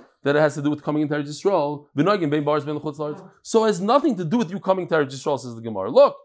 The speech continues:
everybody wears tefillin. Rashi says there's many Gemaras of Tanoim and Amoraim wearing tefillin in Bavel. So, uh, obviously it has nothing to do with Eretz Yisrael. Omer Rav Yehuda, Achi Kamar, Kol mitzvah shi choyves haguf. Oh,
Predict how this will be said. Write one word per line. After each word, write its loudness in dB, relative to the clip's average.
everybody 4
wears 2
tefillin. -2
Rashi 0
says -6
there's -4
many 6
Gemaras 4
of -12
Tanoim -4
and -6
Amoraim 0
wearing 0
tefillin -4
in -4
Bavel. 0
So, 0
uh, 4
obviously 0
it 4
has 2
nothing 4
to 2
do 2
with 0
Eretz -2
Yisrael. -18
Omer 4
Rav 4
Yehuda, 0
Achi -16
Kamar, -8
Kol -8
mitzvah -4
shi -4
choyves 0
haguf. 2
Oh, 2